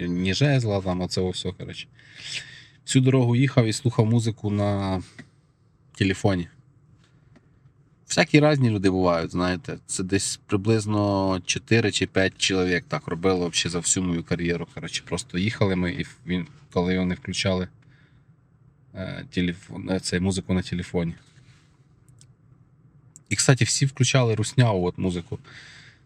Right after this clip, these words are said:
Не дивлячись на те, що є запрет, типа, на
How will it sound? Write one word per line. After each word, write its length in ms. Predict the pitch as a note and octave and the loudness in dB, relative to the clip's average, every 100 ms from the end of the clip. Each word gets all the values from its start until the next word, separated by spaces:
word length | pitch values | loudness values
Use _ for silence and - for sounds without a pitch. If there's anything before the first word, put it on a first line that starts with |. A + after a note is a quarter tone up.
| - | -4
Не 140 | F2+ | 0
дивлячись 420 | G2+ G#2 - G#2 | 2 2 0 0
на 80 | G#2+ | 0
те, 160 | G2 G#2 | 2 2
що 160 | - | 2
є 180 | F#2 F#2+ | 2 0
запрет, 380 | F2+ E2 A2 B2 | 0 0 2 0
типа, 320 | - G2 F2+ | -2 -8 -4
на 440 | F2+ F2 F2+ F2+ | -2 0 0 -2